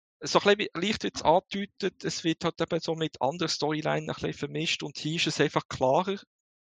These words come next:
Und es geht nicht nur um sie, eben, wie du gesagt hast, ähm, die Story ist, ist viel, ähm, äh,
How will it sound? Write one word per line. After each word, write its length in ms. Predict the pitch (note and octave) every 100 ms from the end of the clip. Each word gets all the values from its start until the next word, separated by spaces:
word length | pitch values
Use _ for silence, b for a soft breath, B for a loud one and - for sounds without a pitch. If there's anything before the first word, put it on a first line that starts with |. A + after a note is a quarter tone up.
| -
Und 260 | E3 F3
es 140 | D#3 -
geht 220 | E3 -
nicht 140 | E3+
nur 260 | E3+ E3+ F3
um 140 | D3+
sie, 360 | C#3 E3 F3 G3+
eben, 320 | D3+ - D#3+
wie 80 | D3+
du 140 | - D#3
gesagt 400 | - D3 D#3 -
hast, 220 | D#3+ - - b b _ _ -
ähm, 500 | D#3 C#3 C3+ C#3 C3+ - _ _
die 140 | -
Story 320 | - D3 E3
ist, 340 | - D#3+ - - _ -
ist 360 | D3 - -
viel, 340 | - D#3 F3 E3+
ähm, 400 | C#3 C#3 C#3+ - _ _ _
äh, 560 | - C3+ C3 B2+ C3